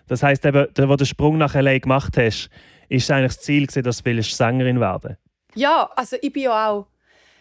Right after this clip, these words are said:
Speaker 2: irgendwie mit siebzehn bin ich dann noch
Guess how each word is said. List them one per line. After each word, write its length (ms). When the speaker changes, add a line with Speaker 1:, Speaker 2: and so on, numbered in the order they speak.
Speaker 2:
irgendwie 600
mit 280
siebzehn 680
bin 140
ich 100
dann 160
noch 380